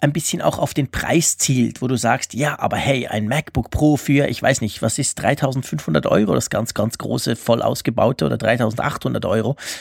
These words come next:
irgend sowas.“ Dann denkst du, „Ja, aber wenn du so viel Geld ausgibst für zwei Terabyte S S D und schieß mich tot,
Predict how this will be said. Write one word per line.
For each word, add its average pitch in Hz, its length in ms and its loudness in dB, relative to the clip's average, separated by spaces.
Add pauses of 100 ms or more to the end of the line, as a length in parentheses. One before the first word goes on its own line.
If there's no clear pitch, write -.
irgend 160 240 2
sowas.“ 147 380 4 (580)
Dann 127 120 2
denkst 139 200 -2
du, 131 60 -2
„Ja, 123 140 -2
aber 120 220 -2
wenn 151 160 2
du 190 100 0
so 277 460 0
viel 226 300 2
Geld 175 280 2
ausgibst 160 400 -2
für 160 120 -6
zwei - 240 0
Terabyte 139 500 0
S - 200 0
S 131 100 -4
D 147 140 -2
und 214 200 -2
schieß - 280 0
mich 165 140 2
tot, 147 240 0